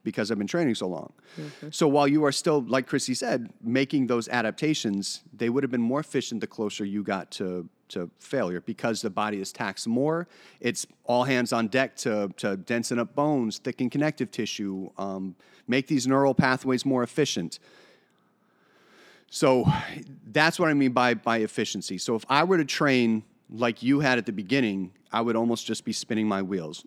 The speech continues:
Speaker 1: I'm lubing up joints. It's good to get movement. It's good for mobility if I'm going through full range of motion, but I'm not really making improvements unless I tax the body, stress the body, 'cause that's what lifting is.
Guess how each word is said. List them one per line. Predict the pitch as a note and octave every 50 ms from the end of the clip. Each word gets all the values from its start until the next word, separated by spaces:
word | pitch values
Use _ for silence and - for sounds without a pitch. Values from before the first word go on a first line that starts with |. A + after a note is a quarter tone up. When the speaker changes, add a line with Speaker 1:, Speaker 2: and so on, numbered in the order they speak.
| - -
Speaker 1:
I'm | B3+ A#3 G3 F3
lubing | F3+ E3 D3 C#3+
up | C3+ B2 G2
joints. | F#2+ B2+ D3 D3 C3+ C3+ B2+ - - - - - -
It's | - A2+ - -
good | - C#3+ C3
to | B2
get | A#2 B2+ A2+
movement. | G2+ A2 B2+ D3 C3+ A#2 B2 A#2+ B2 C3 - - - -
It's | - - -
good | - C3+ A#2+
for | - B2+
mobility | A#2 A2+ G#2 F#2+ A2+ B2 C3+ B2 A#2+
if | A2 -
I'm | A2+ G#2+
going | G2 A#2 A2 G#2+
through | G2+ - G#2+
full | - - A#2+ A2
range | G#2 A2 G2+ G2+ -
of | G2+
motion, | G2 A2 A2+ A#2 - - C#3 -
but | F2+ - A#2+
I'm | D3 F#3+
not | G#3+ G3 -
really | - A2 G#2 G#2 A#2 A#2 A#2 A2+ A2+
making | G#2+ G2+ G2+ G2+ - - G2 F#2+
improvements | F#2 F2 - - - G2+ F2+ - C#2+ D2 D#2 - - - - - - - _ -
unless | A2 A2+ A2+ A#2+ A#2+ - -
I | A2+
tax | G2+ - - - A2 A2+ A#2+ -
the | - C#3+
body, | A#2+ A2+ A2 A2+ G#2+ G#2+ G#2+
stress | - - - - - C3 C3+ C#3 -
the | -
body, | A#2+ G#2 B2
'cause | B2+ - D#3+ C3
that's | F#3+ F#3+ G3 -
what | A#3+ G#3+
lifting | F#3+ F3+ - - D#3+ D#3
is. | D3 G#2 D2+ - - -